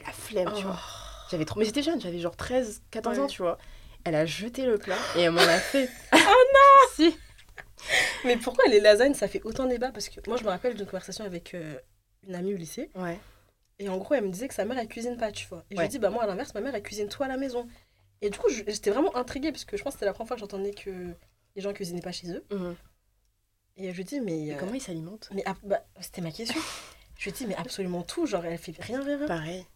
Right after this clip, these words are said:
Speaker 2: Elle me dit, « Bah non, genre, si on a envie de faire des lasagnes, elle va pas les faire à la maison. » Elle me dit en mode, c'est hyper dur à faire des
Speaker 1: Mais,
Speaker 2: lasagnes.
Speaker 1: oh,
Speaker 2: Je
Speaker 1: c'est des
Speaker 2: dis,
Speaker 1: pâtes, les gars.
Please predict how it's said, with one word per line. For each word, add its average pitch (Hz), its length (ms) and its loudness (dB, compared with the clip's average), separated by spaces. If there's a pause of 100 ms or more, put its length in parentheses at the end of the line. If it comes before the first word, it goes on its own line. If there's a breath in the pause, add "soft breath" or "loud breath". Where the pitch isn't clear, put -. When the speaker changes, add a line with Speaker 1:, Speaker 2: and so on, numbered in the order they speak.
Speaker 2:
Elle 185 80 -10
me 180 60 -8
dit, « 220 140 -10
Bah 160 140 -4
non, 254 160 -4
genre, 180 160 -10
si - 80 -10
on 190 40 -6
a 175 40 -4
envie 170 60 -4
de 160 40 -16
faire 165 140 -6
des 160 80 -4
lasagnes, 165 280 -6
elle 190 60 -6
va 156 100 -6
pas 170 100 -6
les 160 80 -8
faire 165 160 -10
à 160 40 -8
la 156 80 -6
maison. » 175 300 -10
Elle 214 100 -2
me 214 40 -4
dit 220 100 -8
en 254 60 0
mode, 233 160 -4
c'est - 140 -16 (120)
hyper 226 320 -4
dur 214 160 -6
à 214 60 -10
faire 220 160 -10
des 214 80 -8
Speaker 1:
Mais, 185 80 -6
Speaker 2:
lasagnes. - 160 -4
Speaker 1:
oh, - 640 -14
Speaker 2:
Je - 60 -12
Speaker 1:
c'est - 160 0
des 202 60 0
Speaker 2:
dis, - 120 -8
Speaker 1:
pâtes, 214 200 4
les 156 100 -4
gars. 160 200 -4